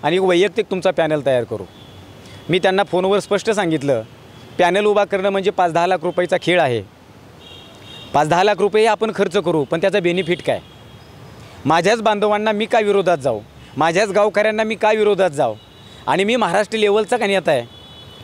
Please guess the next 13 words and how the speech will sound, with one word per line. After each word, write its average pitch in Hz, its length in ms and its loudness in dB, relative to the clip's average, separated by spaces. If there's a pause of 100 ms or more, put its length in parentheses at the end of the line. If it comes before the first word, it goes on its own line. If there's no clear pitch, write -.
(260)
पर्वती 208 280 2
मतदारसंघात 202 680 0
मी 220 100 -6
दोन 208 180 0
हजार 196 220 0
सतराला 202 340 0
लढलो, 185 420 0 (840)
आमदार, 180 360 2 (280)
आमदारकीला 226 520 0
मी 254 160 0
इलेक्शनला 233 400 2
उभा 202 180 2
होतो. 131 320 -2